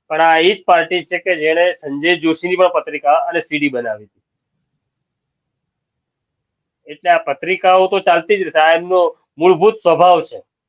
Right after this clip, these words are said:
એમના ડી એન એ માં અમને મળેલું છે કે આ પ્રકારની પત્રિકા બનાવો, આ પ્રકારની સી ડી બનાવો.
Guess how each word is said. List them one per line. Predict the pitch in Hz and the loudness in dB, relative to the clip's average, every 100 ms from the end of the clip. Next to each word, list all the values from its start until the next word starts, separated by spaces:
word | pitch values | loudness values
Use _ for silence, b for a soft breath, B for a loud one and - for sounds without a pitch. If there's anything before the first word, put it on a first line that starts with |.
| - | -16
એમના | 160 180 | 0 0
ડી | 160 175 | 0 0
એન | 202 214 | 2 4
એ | |
માં | 208 196 185 | 4 4 4
અમને | 170 170 | 2 0
મળેલું | 160 147 147 135 | 0 2 0 -2
છે | 123 147 185 _ _ _ _ | -10 -14 -16 _ _ _ _
કે | 147 | -4
આ | |
પ્રકારની | 151 160 160 156 | -2 0 0 0
પત્રિકા | 151 143 151 151 151 | -4 -6 -8 -4 -2
બનાવો, | 147 147 147 147 | 0 2 2 2
આ | 143 | 0
પ્રકારની | 139 147 143 139 | -2 -4 -6 -10
સી | - 127 | -20 -18
ડી | 127 | -14
બનાવો. | 123 120 123 | -10 -8 -10